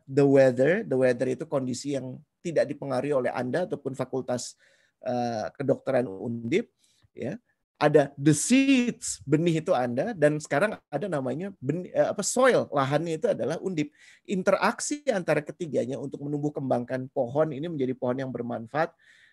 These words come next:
itulah yang saya mau coba bahas di sini. Karena kalau sampai titik ini Anda masih belum tahu, that's okay. At least Anda tahu, Anda belum tahu kenapa Anda mengambil ini.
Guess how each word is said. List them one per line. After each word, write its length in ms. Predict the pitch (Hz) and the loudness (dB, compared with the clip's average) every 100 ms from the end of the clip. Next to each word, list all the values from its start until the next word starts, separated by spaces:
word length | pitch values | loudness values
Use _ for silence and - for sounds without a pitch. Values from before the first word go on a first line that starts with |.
| _ | _
itulah 400 | - - 147 147 139 _ _ _ _ _ _ _ _ _ - | -18 -4 0 0 -2 _ _ _ _ _ _ _ _ _ -8
yang 320 | 131 123 123 | -2 -2 -2
saya 160 | 151 | -4
mau 160 | 143 139 | -4 -4
coba 260 | - 113 - | -4 -2 -2
bahas 320 | 110 110 107 | -2 -4 -8
di 160 | 127 110 | -10 -10
sini. 320 | 151 147 107 107 _ _ | -8 -8 -10 -18 _ _
Karena 180 | 156 208 | -6 0
kalau 160 | 196 165 | 0 2
sampai 320 | 165 160 120 | 0 -2 -4
titik 320 | 170 160 165 | -6 -8 -8
ini 240 | 147 190 | -6 -4
Anda 160 | 147 151 | -2 -2
masih 240 | 147 147 | -2 -4
belum 240 | 127 131 127 | -2 -2 -2
tahu, 320 | - 202 - - | -4 -6 -8 -4
that's 480 | 147 180 180 - - | 4 4 4 -8 -2
okay. 480 | 185 156 160 127 190 | -2 0 2 2 2
At 240 | - 156 185 | 0 0 0
least 240 | 220 - - | -2 -2 -2
Anda 240 | 170 220 | 2 2
tahu, 260 | 226 190 254 | 2 2 2
Anda 300 | 185 196 240 | 2 2 2
belum 320 | 165 170 170 | 4 2 2
tahu 240 | 233 294 | -2 -2
kenapa 320 | 220 180 160 147 | -2 -2 0 0
Anda 160 | 139 | 0
mengambil 400 | 139 139 131 127 | -2 -4 -4 -4
ini. 240 | 120 117 | -6 -10